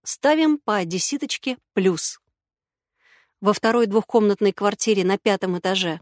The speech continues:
кто проживает?" Пока никто. Сдается она все той же фирмой "Соцтраст". "Это банк "Социум Траст",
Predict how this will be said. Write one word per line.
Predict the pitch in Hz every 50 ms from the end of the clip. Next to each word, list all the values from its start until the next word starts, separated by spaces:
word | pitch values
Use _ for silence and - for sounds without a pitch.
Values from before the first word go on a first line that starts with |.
| _
кто | _ - - 269 240
проживает?" | - - 185 170 170 180 160 165 160 151 - - _ _ _ _ _ _ _ _ _ _ _ _
Пока | - 180 175 - - 185
никто. | 185 233 262 - - 262 285 294 - _ _ _ _ _
Сдается | - 185 220 294 330 349 349 - - - 196 175
она | 170 170 151 170 - _ _ _ _ -
все | - - - 190 - _ -
той | 247 285 320
же | 294 294 302 285
фирмой | - - - 208 214 220 233 247 262 254
"Соцтраст". | - - - - 202 202 - - - - 196 175 160 156 - - - - _ _ _ _ _ _ _ _ _ _ _ _ _ _ _ _ _ _ _ _ -
"Это | 233 - - 254
банк | 226 220 262 240 202 165 147 - - _
"Социум | - - - 208 170 - - 185 190 190
Траст", | - 208 202 156 143 - - -